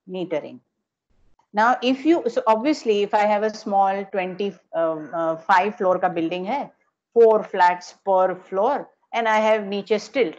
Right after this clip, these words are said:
यानी one, two, three, four, five is my level and I have twenty flats, there will be only twenty meters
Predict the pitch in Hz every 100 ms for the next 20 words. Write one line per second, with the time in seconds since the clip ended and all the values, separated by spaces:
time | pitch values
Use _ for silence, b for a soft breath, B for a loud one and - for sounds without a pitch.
0 | _ _ b 202 202 196 185 202 247 247
1 | 240 247 220 214 220 226 226 226 220 -
2 | 233 240 226 196 190 190 190 185 190 196
3 | 254 294 226 202 208 294 339 330 320 160
4 | - - - _ - _ _ - 233 240
5 | 247 226 247 226 233 247 269 269 - 214
6 | 202 202 233 220 196 196 247 294